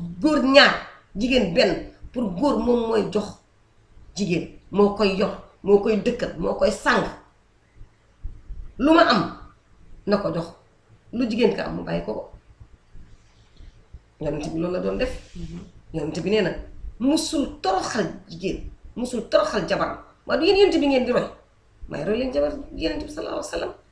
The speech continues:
Speaker 1: Bàyyi leen jigéen ñi. Ngeen yërëm leen. Ah, loolu de laa ci xam. Sama doom yi nag, loolu rek laa leen mën a conseiller de. Sëy leen ndax Yàlla tax.
Speaker 2: Mhm.
Speaker 1: Ah, mënuma si,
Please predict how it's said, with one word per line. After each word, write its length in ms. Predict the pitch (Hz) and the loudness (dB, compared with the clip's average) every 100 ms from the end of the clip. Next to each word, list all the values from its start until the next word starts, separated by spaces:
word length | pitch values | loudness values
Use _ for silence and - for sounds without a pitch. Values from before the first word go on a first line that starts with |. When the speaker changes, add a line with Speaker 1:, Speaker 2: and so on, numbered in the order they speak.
| _ _ - - - _ | _ _ -18 -16 -16 _
Speaker 1:
Bàyyi 220 | - 320 | -2 -2
leen 160 | 302 262 | -2 -4
jigéen 240 | 285 311 320 | -2 -2 -2
ñi. 80 | 403 - - - - - - - - | -4 -10 -16 -18 -20 -20 -20 -20 -8
Ngeen 200 | 240 285 294 | 0 2 4
yërëm 220 | 320 311 | 6 6
leen. 160 | 359 370 - - - - - _ _ _ - - - - - - - - - - - - | 4 0 -6 -16 -20 -18 -20 _ _ _ -16 -16 -16 -18 -20 -18 -18 -20 -20 -20 -16 -12
Ah, 120 | 233 - _ _ | -12 -14 _ _
loolu 160 | 160 156 | -12 -8
de 60 | - | -4
laa 160 | - | -4
ci 80 | - | -4
xam. 200 | 156 - | -8 -10
Sama 200 | - - | -8 -4
doom 180 | 170 196 | 0 2
yi 60 | 240 | 4
nag, 140 | 285 | 4
loolu 120 | 240 262 | 2 -2
rek 60 | 359 | -2
laa 120 | 392 | -2
leen 120 | 359 | 2
mën 80 | 330 | 2
a 40 | 320 | 2
conseiller 380 | 302 294 294 - | 0 0 0 0
de. 100 | - - - - - - - - - - | -6 -14 -20 -20 -20 -20 -20 -12 -8 0
Sëy 140 | 302 | 4
leen 160 | 294 269 | 6 6
ndax 180 | 262 247 | 4 4
Yàlla 260 | 240 202 202 | 2 2 -2
tax. 160 | - - - - _ _ _ | -6 -10 -14 -20 _ _ _
Speaker 2:
Mhm. 260 | 180 160 170 - | -16 -14 -14 2
Speaker 1:
Ah, 140 | - - - - _ - - | 2 2 -6 -18 _ -20 -6
mënuma 260 | 214 196 160 | -2 0 -2
si, 140 | - | -8